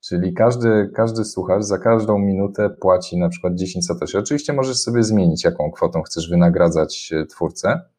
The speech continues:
e, ale właśnie bezpośrednio za każdą minutę słuchania. No załóżmy, nie wiem, słuchasz trzy minuty jakiegoś podcastu, stwierdzasz, że do dupy,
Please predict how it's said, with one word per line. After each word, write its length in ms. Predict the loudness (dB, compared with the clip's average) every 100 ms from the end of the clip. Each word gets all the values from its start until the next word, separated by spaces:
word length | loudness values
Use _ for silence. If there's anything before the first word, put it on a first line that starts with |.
| _ _ -4
e, 460 | -2 0 0 -2 -6 _ 0
ale 320 | 4 6 6
właśnie 400 | 4 2 0 0
bezpośrednio 760 | 2 2 0 -2 0 0 0
za 140 | -2 2
każdą 340 | 2 2 0
minutę 360 | 0 0 -2 -4
słuchania. 340 | -4 -2 0
No 160 | 0 0
załóżmy, 460 | 2 2 2 0
nie 140 | 4 6
wiem, 180 | 6 4
słuchasz 360 | 2 2 2
trzy 280 | -2 -6 -2
minuty 300 | 2 2 2
jakiegoś 320 | 0 0 0
podcastu, 460 | -2 0 -2 -2 -8
stwierdzasz, 580 | -10 -2 0 4 2 2
że 200 | -2 0
do 120 | 0
dupy, 320 | -2 -6